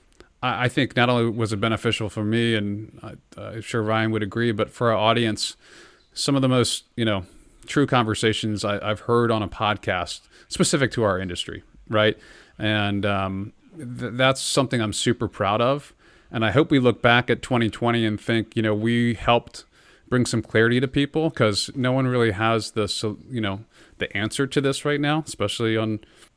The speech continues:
D E I side. But, you know, we have to all talk out loud, and that's what we spend a lot of time doing. And I'm interested to see as we develop our, um, you know,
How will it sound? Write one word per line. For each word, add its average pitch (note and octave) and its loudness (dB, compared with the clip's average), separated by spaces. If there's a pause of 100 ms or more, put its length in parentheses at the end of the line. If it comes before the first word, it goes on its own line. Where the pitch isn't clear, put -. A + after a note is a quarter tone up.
(140)
D A#2+ 0
E A2 -2
I A#2 2
side. C3 0
But, A2+ 2 (460)
you C#3+ -4
know, G#2 0
we G#2+ 0
have C3 4
to C3 0
all A#2+ 4
talk A#2 2
out G2+ 2
loud, G#2 0
and G#2 -2
that's A#2 -4
what B2 0
we A#2 0
spend A#2 -2
a - 0
lot G#2 0
of G2+ -4
time G2+ -4
doing. G2+ -4
And A2 -4
I'm A#2 0
interested C3 0
to G#2 -4
see A#2 2
as G#2+ 0
we A2 2
develop A2 0
our, G2+ 2 (720)
um, G2 -6 (200)
you A#2+ -4
know, F#2+ -6